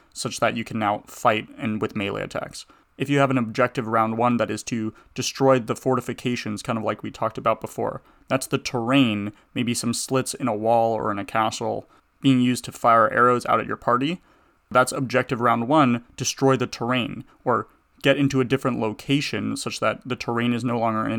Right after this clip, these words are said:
advantage for your enemies. So every time that the advantage could be for your players in the terrain, it could also be advantage for your enemies. And I think that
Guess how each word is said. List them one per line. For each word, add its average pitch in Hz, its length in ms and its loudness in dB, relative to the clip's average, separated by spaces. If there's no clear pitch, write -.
advantage 113 440 -2
for 113 140 -6
your 110 140 -4
enemies. - 500 -6
So 123 120 -6
every 139 220 0
time 160 220 2
that 143 100 0
the 120 120 -2
advantage 127 500 0
could 120 140 -8
be 117 100 -4
for 113 140 -8
your 113 100 -4
players 139 400 -2
in 160 60 -2
the 160 80 -4
terrain, 196 420 -2
it - 40 -16
could - 120 -10
also 139 280 0
be 123 120 0
advantage 110 340 -2
for - 100 -10
your 110 180 -6
enemies. - 460 -6
And 151 120 -8
I 120 40 -6
think 139 180 -2
that 123 120 -2